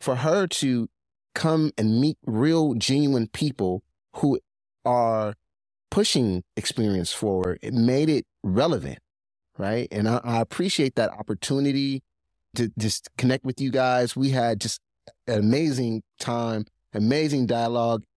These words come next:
You are amazing people. And I, I'm like, again, I count it an honor, man. One, one thing I will say too, it was very intentional of me to have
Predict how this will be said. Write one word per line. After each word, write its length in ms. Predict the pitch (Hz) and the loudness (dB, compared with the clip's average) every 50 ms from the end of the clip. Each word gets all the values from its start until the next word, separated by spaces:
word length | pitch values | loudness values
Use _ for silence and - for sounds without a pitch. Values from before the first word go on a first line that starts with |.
| _ _ _ | _ _ _
You 240 | 113 120 131 135 123 | -2 0 2 2 2
are 360 | 120 120 113 110 104 92 - - | 2 0 0 -2 -4 -6 -8 -6
amazing 580 | 110 104 101 107 117 139 151 147 123 123 117 - | -4 0 2 2 2 2 2 2 0 0 -2 -2
people. 520 | - - 202 185 151 120 110 104 104 104 | -4 -2 -2 -2 0 0 0 2 2 2
And 100 | 104 107 | 0 0
I, 200 | 104 92 92 - - | -2 -2 -6 -8 -8
I'm 220 | - 107 107 104 | -6 -4 -2 0
like, 160 | 107 101 92 - _ _ - | 0 -2 -4 -6 _ _ -8
again, 380 | 110 107 95 113 110 98 87 | -6 -4 -2 0 0 0 0
I 80 | 87 90 | -2 -2
count 180 | - 110 107 | -2 -2 0
it 40 | 104 | 0
an 80 | 98 92 | -2 -2
honor, 300 | - - 110 104 95 87 | -4 -4 -4 -2 -2 -2
man. 300 | 87 90 90 92 95 - _ _ _ _ _ _ _ _ _ _ | -2 -2 -2 -4 -6 -8 _ _ _ _ _ _ _ _ _ _
One, 460 | - 117 123 123 151 185 208 196 175 | 0 2 2 4 2 2 0 -2 -4
one 280 | - 139 147 170 185 - | -2 -2 -2 -2 -2 -2
thing 200 | 180 175 165 131 | -4 -4 -2 0
I 80 | 135 | -2
will 240 | 131 135 147 143 139 | 0 0 0 -2 -2
say 320 | - - 135 120 120 113 | -2 -4 -2 -2 -2 -4
too, 380 | 110 - - 131 117 101 98 95 - _ _ _ _ _ _ _ _ _ | -4 -4 -4 -2 -2 -2 -4 -6 -8 _ _ _ _ _ _ _ _ _
it 80 | 143 147 | 0 0
was 160 | 127 113 101 | 0 0 0
very 480 | 90 87 107 117 120 127 135 135 117 | -2 -2 0 0 0 -2 -2 -4 -6
intentional 600 | 123 117 - - 117 110 - - 110 107 101 101 - - | -8 -8 -8 -6 -6 -6 -4 -4 -6 -6 -6 -6 -8 -8
of 200 | 95 92 - 95 | -8 -8 -6 -4
me 480 | 90 87 85 82 82 85 87 92 - _ _ _ | -4 -4 -4 -4 -4 -6 -8 -10 -12 _ _ _
to 300 | - - - 101 95 92 | -8 -6 -4 -2 -2 -2
have 460 | 85 80 101 104 104 104 101 98 95 | -4 -2 -4 -4 -2 -4 -4 -6 -8